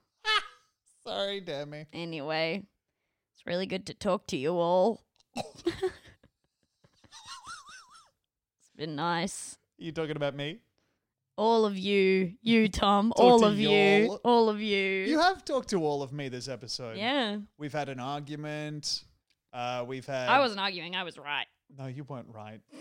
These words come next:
Speaker 1: Absolutely not.
Speaker 2: Yeah.
Speaker 1: No.
Speaker 2: Yes.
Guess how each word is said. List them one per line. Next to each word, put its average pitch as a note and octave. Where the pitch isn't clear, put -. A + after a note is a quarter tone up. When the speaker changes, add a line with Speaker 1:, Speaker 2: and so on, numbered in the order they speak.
Speaker 1:
Absolutely E3+
not. A#2+
Speaker 2:
Yeah. -
Speaker 1:
No. B2+
Speaker 2:
Yes. -